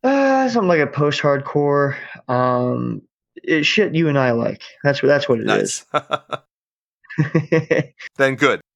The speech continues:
Speaker 2: Then I'll probably like it.
Speaker 1: Yeah, yeah, yeah.
Speaker 2: All right.
Speaker 1: For
Speaker 2: Very
Speaker 1: sure.
Speaker 2: cool, man. That's awesome. All right. Isotopes. Got it. All right.
Speaker 1: Yep.
Speaker 2: Well, I think we're, we're almost at three <laughs> hours.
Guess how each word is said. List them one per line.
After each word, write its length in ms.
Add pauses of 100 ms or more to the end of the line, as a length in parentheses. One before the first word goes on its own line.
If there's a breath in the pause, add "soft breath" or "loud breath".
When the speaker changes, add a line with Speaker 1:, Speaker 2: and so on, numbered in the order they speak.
(160)
Speaker 2:
Then 100
I'll 100
probably 300
like 200
it. 140 (400)
Speaker 1:
Yeah, 160
yeah, 140
yeah. 140 (380)
Speaker 2:
All 120
right. 140 (140)
Speaker 1:
For 100
Speaker 2:
Very 140
Speaker 1:
sure. 100
Speaker 2:
cool, 100
man. 180 (360)
That's 180
awesome. 340 (180)
All 80
right. 160
Isotopes. 720 (200)
Got 200
it. 100 (380)
All 100
right. 180
Speaker 1:
Yep. 120 (320 soft breath)
Speaker 2:
Well, 380 (400)
I 140
think 280
we're, 340
we're 200
almost 340
at 160
three 240
<laughs> 180
hours. 440